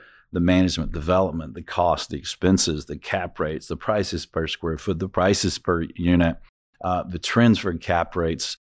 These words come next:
you know, financing terms. Just really become an expert in what you do so that you can add value. Obviously, that's gonna help you in your prospecting because you'll know you can add value. Well, the way I teach prospecting in our training is that you're, you're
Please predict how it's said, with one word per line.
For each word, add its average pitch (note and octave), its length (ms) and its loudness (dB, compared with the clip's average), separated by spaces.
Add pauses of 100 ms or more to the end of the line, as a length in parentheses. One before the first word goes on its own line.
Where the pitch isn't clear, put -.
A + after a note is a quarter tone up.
(180)
you G2+ 60 2
know, F#2 200 4 (760)
financing G#2+ 520 4
terms. F#2+ 300 2
Just C#3 240 -6 (120)
really E3+ 300 4
become A#2+ 400 4
an G2 80 2
expert G2 480 2
in F#2+ 140 2
what F#2+ 180 4
you F2 200 -2
do F#2+ 360 4 (240)
so - 160 4
that A#2 100 2
you B2 120 6
can C3 180 4
add G#2 320 2
value. F#2+ 380 2
Obviously, A#2+ 400 0
that's G2+ 260 0
gonna G2 200 4
help G#2+ 320 2
you F2+ 160 4
in F2+ 160 2
your F2 100 2
prospecting F2 720 0 (220)
because F2 400 0
you'll A2+ 240 6
know G2 220 8
you F2+ 180 4
can F2 160 2
add E2+ 260 2
value. D#2+ 420 2 (300)
Well, - 100 -4
the G#2+ 80 6
way A2 100 6
I G#2+ 40 4
teach - 320 2
prospecting G2 640 2
in F2 80 6
our G2+ 100 6
training F2+ 460 4 (240)
is F2+ 240 2
that F#2 260 4
you're, F#2 220 2 (100)
you're F#2 340 0